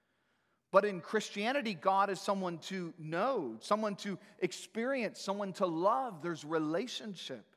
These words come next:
And we see this most powerfully and clearly in the person of Christ. Isn't that what we celebrate now at Christmas time? God became man, taking upon human flesh, Walking, talking, eating, sleeping,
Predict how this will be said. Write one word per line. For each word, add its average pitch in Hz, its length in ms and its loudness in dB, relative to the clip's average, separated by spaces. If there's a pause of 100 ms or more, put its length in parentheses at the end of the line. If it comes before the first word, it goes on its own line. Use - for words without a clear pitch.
(880)
And 170 100 -2
we 170 80 -2
see 220 160 -6
this 202 260 -2
most 190 260 -4 (340)
powerfully 180 680 0
and 147 140 -6
clearly 202 520 -2
in 151 80 -6
the 151 80 -4
person 190 360 -6
of 190 120 -10
Christ. - 580 -6 (380)
Isn't 180 240 0
that 208 180 2
what 202 120 0
we 208 120 -2
celebrate 202 600 2
now 147 240 -2
at 165 100 -10
Christmas 208 500 -8
time? 120 460 -10 (420)
God 190 420 2
became 190 460 -6
man, 190 380 -4 (800)
taking 196 400 -4
upon 196 420 -4
human 190 280 -6
flesh, 196 600 -4 (440)
Walking, 170 560 -8
talking, 165 680 -6
eating, 180 440 -6
sleeping, 175 720 -8